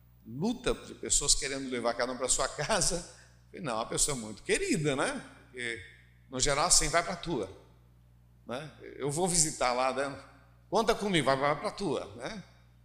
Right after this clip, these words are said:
E ela era tão disputada, e eu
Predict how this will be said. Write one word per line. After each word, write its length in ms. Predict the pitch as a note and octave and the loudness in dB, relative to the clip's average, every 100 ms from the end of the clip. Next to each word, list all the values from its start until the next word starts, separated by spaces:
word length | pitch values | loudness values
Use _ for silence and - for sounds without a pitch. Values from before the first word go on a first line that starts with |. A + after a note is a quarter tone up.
| - - | -20 -18
E 160 | A#2+ A#2 | -8 -6
ela 480 | B2 B2+ B2+ - - | -2 -2 -4 -12 -14
era 180 | - A2 | -12 -12
tão 220 | - D#3+ | -6 -2
disputada, 840 | D3 E3 - D#3 - C3 C#3+ A2+ G#2+ | 4 6 6 2 0 2 2 0 -4
e 80 | |
eu 120 | A#2+ | -4